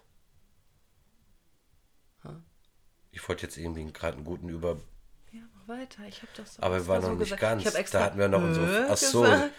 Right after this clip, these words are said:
Speaker 2: guckst
Speaker 1: Oh.
Speaker 2: mich an wie kaputt das Auto von mir, was willst du denn jetzt?
Speaker 1: <laughs> Der war
Speaker 2: Ne?
Speaker 1: nix.
Speaker 2: Aber, äh, ja, jetzt komm ich nicht mehr rein.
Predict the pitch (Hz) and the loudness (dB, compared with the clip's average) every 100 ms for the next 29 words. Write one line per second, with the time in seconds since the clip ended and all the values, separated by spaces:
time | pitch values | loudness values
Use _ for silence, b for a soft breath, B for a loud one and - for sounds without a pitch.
0 | - 175 147 104 - 113 117 - 190 - | -8 -4 -2 -2 2 6 10 12 12 10
1 | 233 165 160 156 156 147 147 139 135 131 | 10 12 12 12 12 12 10 10 10 8
2 | 123 113 - 196 165 101 98 101 - - | 6 0 0 4 4 6 4 2 0 -8
3 | - 269 226 190 107 139 180 - 104 107 | -6 -6 -2 4 4 4 -2 2 6 12
4 | 107 101 - 92 90 87 85 - - 90 | 12 12 8 4 6 4 0 -10 -6 -2
5 | 80 - - 110 123 117 95 | -2 -4 -6 -4 -2 -2 -4